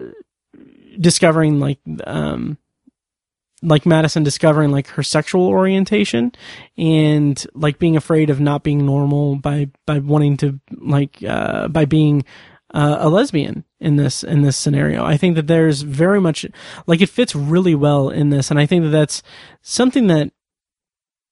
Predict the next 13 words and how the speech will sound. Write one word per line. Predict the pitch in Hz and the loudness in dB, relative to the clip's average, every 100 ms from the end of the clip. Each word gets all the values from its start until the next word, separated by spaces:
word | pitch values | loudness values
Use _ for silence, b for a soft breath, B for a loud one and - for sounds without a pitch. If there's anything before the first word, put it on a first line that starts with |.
| _ - | _ -2
is | 185 151 | 0 0
really | 156 208 233 196 165 | 0 0 0 0 -2
great | 147 147 147 143 139 - | -6 -2 0 2 0 -2
in | 170 160 | 0 0
terms | - 180 156 | 2 2 2
of | 139 | -2
capturing, | - 160 160 - 156 151 | -4 -2 -2 0 2 2
like, | 139 131 | 2 0
what | 147 139 170 - | -2 0 0 0
the | 151 | -2
Twilight | - 151 139 139 | 0 2 2 2
Zone | 139 135 | 2 2
is. | 135 - - | 0 -4 -10